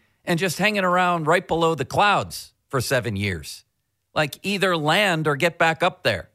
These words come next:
you know? And the Penguins are just a lifeless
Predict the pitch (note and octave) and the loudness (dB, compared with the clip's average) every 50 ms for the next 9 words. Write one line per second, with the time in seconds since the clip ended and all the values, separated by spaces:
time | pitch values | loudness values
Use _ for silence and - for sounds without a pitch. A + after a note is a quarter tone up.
0 | _ - C3+ C3 B2+ D3+ F#3+ A3 A3 - _ _ _ _ _ _ _ _ _ _ | _ -6 -2 0 2 0 0 -2 -4 -12 _ _ _ _ _ _ _ _ _ _
1 | _ _ _ _ _ _ _ _ _ _ _ _ _ _ _ _ _ _ E3 E3 | _ _ _ _ _ _ _ _ _ _ _ _ _ _ _ _ _ _ -2 0
2 | E3+ E3 E3 D#3+ D#3+ D#3+ D#3 D3+ C3+ - E3 F#3+ G#3+ A3+ G3 F3 D#3 D3+ D#3 D#3 | 2 2 0 0 -2 -2 -4 -6 -4 -2 0 0 0 0 0 0 0 0 -2 -4
3 | D3 - - - - _ _ _ _ _ _ _ _ _ _ D3+ D#3 D#3+ C#3+ - | -6 -8 -12 -18 -20 _ _ _ _ _ _ _ _ _ _ -2 -2 -2 0 -2
4 | F3 D#3+ - - D3+ C#3 C3+ B2+ B2 B2 C3 C#3 D#3 F#3+ - - - B2+ A2 F#2+ | -4 -4 -2 -2 -2 0 0 -2 -2 0 2 2 2 0 -4 -6 -4 -2 -2 -2
5 | - - - - - - | -2 -8 -12 -14 -16 -20